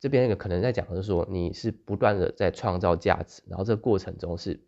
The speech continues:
不断的要在这个承诺的路上前进的。所以这个查核点就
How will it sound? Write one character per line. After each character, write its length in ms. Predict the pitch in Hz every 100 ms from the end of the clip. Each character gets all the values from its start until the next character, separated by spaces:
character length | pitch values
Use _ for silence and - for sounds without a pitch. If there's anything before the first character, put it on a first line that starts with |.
| _
不 100 | 98
断 200 | 107 92
的 80 | 90
要 180 | 101 - _ -
在 160 | 104
这 100 | 95
个 60 | 98
承 300 | - - 92
诺 180 | 107 92
的 300 | - - -
路 180 | 110 95
上 280 | - 92 92
前 240 | - 92
进 180 | - -
的。 80 | - - _ _
所 120 | 147
以 40 |
这 80 | 151
个 60 | 165
查 260 | - 95
核 180 | 117 98
点 200 | 104 85
就 360 | 82 95 -